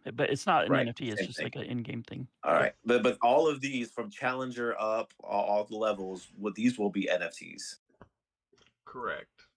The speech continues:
Speaker 1: Maybe.
Speaker 3: Uh,
Speaker 1: I'm,
Speaker 2: What do
Speaker 1: I'm
Speaker 2: we think?
Speaker 1: wondering, I'm wondering if the Challenger isn't, but then maybe, maybe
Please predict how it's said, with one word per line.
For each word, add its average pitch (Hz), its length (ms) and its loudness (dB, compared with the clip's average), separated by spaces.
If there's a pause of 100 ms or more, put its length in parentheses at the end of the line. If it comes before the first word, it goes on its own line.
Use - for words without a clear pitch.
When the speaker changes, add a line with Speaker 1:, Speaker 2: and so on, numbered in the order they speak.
(180)
Speaker 1:
Maybe. 127 520 -4 (340)
Speaker 3:
Uh, - 60 -4
Speaker 1:
I'm, 180 80 6
Speaker 2:
What 202 80 8
do - 40 6
Speaker 1:
I'm - 60 6
Speaker 2:
we - 60 6
think? 220 40 6
Speaker 1:
wondering, 214 440 4 (200)
I'm 190 100 2
wondering 202 340 4
if 151 120 0
the 156 80 -6
Challenger 156 680 0
isn't, 139 560 0
but 139 120 -4
then 147 340 0 (140)
maybe, 151 340 0 (680)
maybe 147 300 0